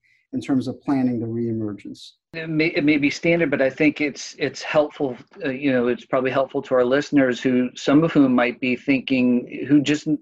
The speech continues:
Speaker 2: kinda need that pretty, fairly basic, simple guidance, right? Because I think situations like this can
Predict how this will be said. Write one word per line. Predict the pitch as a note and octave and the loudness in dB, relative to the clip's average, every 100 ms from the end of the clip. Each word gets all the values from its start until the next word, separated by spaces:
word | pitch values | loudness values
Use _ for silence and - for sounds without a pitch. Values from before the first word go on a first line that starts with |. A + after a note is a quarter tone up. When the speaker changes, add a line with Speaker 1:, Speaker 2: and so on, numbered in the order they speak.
| - | -2
Speaker 2:
kinda | E3 C#3 | 0 0
need | C3 C#3 D#3 B2+ | 2 0 0 0
that | B2 A#2+ - - | 0 0 -4 -6
pretty, | C#3+ C3+ B2+ B2 _ _ _ _ - | -2 0 0 -4 _ _ _ _ -2
fairly | C#3+ D3 C#3 | 2 2 2
basic, | B2 B2+ B2 C3 - | 0 -2 0 -4 -4
simple | - B2+ A#2 A2+ | -2 -2 -2 -4
guidance, | G#2+ A2+ A#2+ A2 G#2 - | -4 -2 -2 -4 -8 -4
right? | A#2+ A#2 A#2 - | -2 0 0 -4
Because | A#2+ C3+ B2 A2+ B2+ C3+ | -2 0 0 0 -2 -2
I | B2+ | -2
think | D#3+ D#3 - _ _ _ _ _ _ | -2 -4 -6 _ _ _ _ _ _
situations | - D#3+ D3 D3 - C#3+ | -4 0 2 2 2 0
like | C3 - | 0 0
this | C#3 C3+ | -2 -2
can | - C#3+ B2 A#2+ | -2 -2 -2 -6